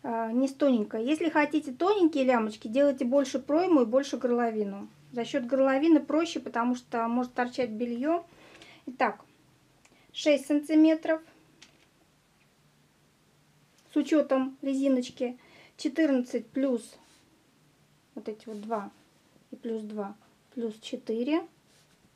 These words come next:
Смотрим, сколько у нас идет на лямку. Пятьдесят минус четырнадцать плюс четыре минус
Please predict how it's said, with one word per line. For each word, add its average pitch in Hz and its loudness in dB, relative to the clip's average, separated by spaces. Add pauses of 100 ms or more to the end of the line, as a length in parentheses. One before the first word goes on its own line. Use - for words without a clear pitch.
(1080)
Смотрим, 311 2
сколько 311 -2
у 254 -2
нас 269 -2
идет 254 -4
на 240 -2
лямку. 196 -10 (380)
Пятьдесят 277 -6
минус 220 0 (800)
четырнадцать 220 -6
плюс 214 -10
четыре 208 -10
минус 214 -8